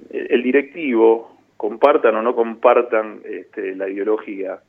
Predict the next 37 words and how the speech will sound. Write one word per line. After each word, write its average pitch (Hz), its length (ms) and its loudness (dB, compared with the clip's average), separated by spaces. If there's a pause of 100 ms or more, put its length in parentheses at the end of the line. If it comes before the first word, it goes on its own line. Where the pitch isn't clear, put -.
(260)
es 143 140 -10
una 131 160 -4
persona 143 420 -4
que 110 120 -4
deja 120 300 -2
horas 131 220 4
de 110 100 -8
su - 180 -18
trabajo, 147 600 -4
horas 123 220 -2
de 107 100 -12
su 104 140 -18
familia, 135 800 -4 (500)
y - 120 -20
se 113 140 -10
las, 113 160 -10 (140)
se - 100 -4
las 104 160 -6
dona, 160 400 2
se 98 80 -6
las 104 120 -12
regala 131 280 0
al 123 100 -2
club. 165 280 -2 (880)
Y - 120 -10
eso 143 220 -8
también 147 500 -4
merece 123 340 -6
un 110 80 -14
respeto, 98 500 -10
pero 120 200 -4
no 165 100 -4
lo 170 80 -2
exime 175 320 -6
de 143 100 2
tener 139 220 -4
idoneidad. 120 580 0